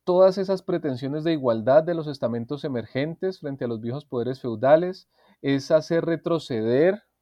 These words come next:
la idea del debilitamiento del poder ex-, eclesiástico en el Estado, porque sabemos, pues, que una buena parte de la Revolución Francesa era bastante anticlerical,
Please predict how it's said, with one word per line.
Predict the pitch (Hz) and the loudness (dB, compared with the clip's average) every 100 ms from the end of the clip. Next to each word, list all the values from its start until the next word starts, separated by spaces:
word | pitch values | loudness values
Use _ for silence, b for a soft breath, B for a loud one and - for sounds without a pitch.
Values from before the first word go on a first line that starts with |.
| _ | _
la | - 120 123 117 117 | -8 2 4 4 0
idea | 117 120 135 156 | 0 2 6 6
del | 151 | 4
debilitamiento | 135 131 127 123 120 117 117 156 | 0 -2 -2 -4 -4 -4 -4 -4
del | 151 | -6
poder | 131 117 | -4 -4
ex-, | 131 _ 147 | -4 _ -14
eclesiástico | - 127 127 113 117 139 147 | -10 -10 -8 -8 -8 -8 -6
en | 135 | -6
el | |
Estado, | 110 - 135 156 180 | -6 -2 4 4 4
porque | - - | -6 -12
sabemos, | 117 110 127 | -8 -8 -8
pues, | - 131 | -8 -8
que | - 143 139 _ _ _ | -4 -6 -6 _ _ _
una | 123 123 | -10 -4
buena | 131 139 | -2 -2
parte | 139 139 143 | 0 -2 0
de | |
la | 135 | -2
Revolución | 123 110 107 110 | -2 -6 -8 -8
Francesa | 127 120 123 | -6 -8 -6
era | 127 127 131 123 - | 2 4 4 2 -2
bastante | - 107 107 - 120 120 120 | -8 -6 -6 -6 -4 -4 -4
anticlerical, | 131 135 120 131 117 110 - 156 | -8 -6 -8 -6 -6 -4 0 0